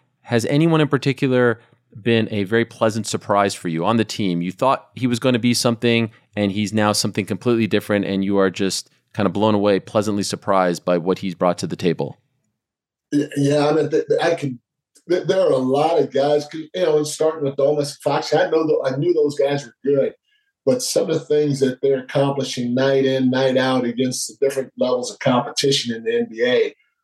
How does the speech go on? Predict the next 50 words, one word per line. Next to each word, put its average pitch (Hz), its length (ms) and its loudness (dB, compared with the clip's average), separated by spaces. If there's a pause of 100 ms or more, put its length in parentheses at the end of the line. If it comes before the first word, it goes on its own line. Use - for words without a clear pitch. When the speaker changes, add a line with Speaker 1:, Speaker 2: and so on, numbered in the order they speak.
(320)
Speaker 2:
are 117 540 2 (420)
amazing. 139 640 0
You 135 180 2
know, 131 220 4
I, 139 280 2 (180)
like, 139 320 2
for 147 160 2
instance, 143 300 -2
Fox, - 380 0 (380)
did 131 160 2
I 151 200 4
think 170 380 -2
he 156 200 -6
could 143 180 0
be 139 340 0 (280)
as 135 200 0
quote 151 280 2
unquote 143 480 0
clutch 156 320 0
as 139 140 -2
he 143 200 2
is? - 380 -2 (440)
Uh, - 180 -10
I 139 120 2
thought 165 240 2
he 175 60 0
could 156 160 -8
score, 175 500 2 (280)
uh, 123 220 0
at 135 160 0
a 120 140 -2 (100)
very 151 300 2
high 143 220 0
level. 143 480 0
I 135 100 -4
thought 135 300 0
he 135 120 -4
could - 140 -16
set 120 220 0
his - 140 -8
teammates 151 580 0
up. 139 260 4
I 117 140 -2
thought 139 180 2
he 135 60 4
could 127 160 -10
help 131 180 0
us - 180 -4
win 123 200 -4
games. 139 500 0